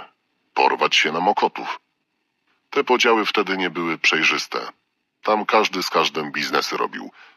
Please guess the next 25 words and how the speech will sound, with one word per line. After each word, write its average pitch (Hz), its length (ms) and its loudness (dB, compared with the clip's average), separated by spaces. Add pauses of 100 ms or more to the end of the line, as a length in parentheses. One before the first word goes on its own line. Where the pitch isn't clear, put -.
(120)
Mutanci, 95 640 2 (120)
Wołomin, 69 560 0 (340)
Mokotowscy, 71 840 -2
Pruszkowscy. - 800 -4 (440)
Oficjalnie 120 600 4
byli 95 220 -2
podzieleni, 95 640 2
ale 78 220 2
nieoficjalnie 82 880 0 (220)
nie 123 160 -4
gardzili 85 560 2
wspólnymi 71 560 -6
interesami. 90 720 0 (600)
Na 117 140 2
przykład 147 360 2
Witek 85 400 -2 (420)
był 131 200 0
od 123 100 -2
Rudego, - 540 0 (300)
a 87 180 2
bramkę 98 420 0
na 82 160 2
przejściu 101 460 0
na 71 120 -2
Białoruś 92 560 0